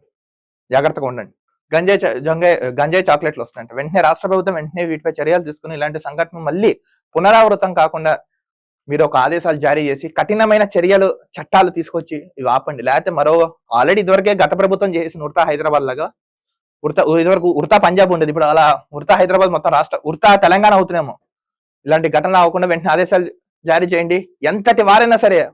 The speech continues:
వదిలిపెట్టకండి పట్టుకుని, ఎందుకంటే గంజాయి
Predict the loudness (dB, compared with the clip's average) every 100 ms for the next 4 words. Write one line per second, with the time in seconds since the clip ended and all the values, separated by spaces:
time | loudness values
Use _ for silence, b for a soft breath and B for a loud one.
0 | -6 -4 -2 -4 -6 -16 _ -8 -8 -12
1 | -16 _ _ _ _ _ _ _ _ -8
2 | -2 0 2 2 2 -2 _ _ _ _
3 | _ _ _ _ _ -2 2 4 4